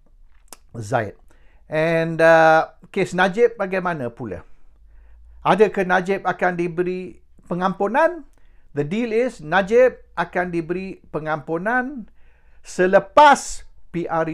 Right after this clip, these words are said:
U enam belas, bukan selepas P R U lima belas. Oleh kerana,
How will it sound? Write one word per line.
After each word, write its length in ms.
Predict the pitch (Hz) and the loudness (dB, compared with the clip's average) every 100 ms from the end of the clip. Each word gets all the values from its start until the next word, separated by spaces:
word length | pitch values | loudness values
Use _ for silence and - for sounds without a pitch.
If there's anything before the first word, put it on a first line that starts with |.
| 170 | -8
U 80 | 160 - - - - | -10 -18 -20 -20 -20
enam 380 | - 123 139 151 | -12 -4 -2 -2
belas, 340 | 127 95 - - | -4 -6 -8 -16
bukan 320 | 135 123 147 | -16 -8 -8
selepas 480 | 143 131 123 147 135 | -8 -10 -8 -10 -10
P 160 | - 123 | -12 -10
R 220 | - 123 135 | -8 -8 -8
U 160 | 156 - 147 | -12 -14 -10
lima 300 | 131 131 98 | -6 -6 -6
belas. 340 | 98 78 - - - - | -8 -12 -16 -20 -20 -6
Oleh 240 | 139 160 147 | -2 -2 0
kerana, 640 | 160 160 180 233 277 294 | 2 2 2 0 0 -4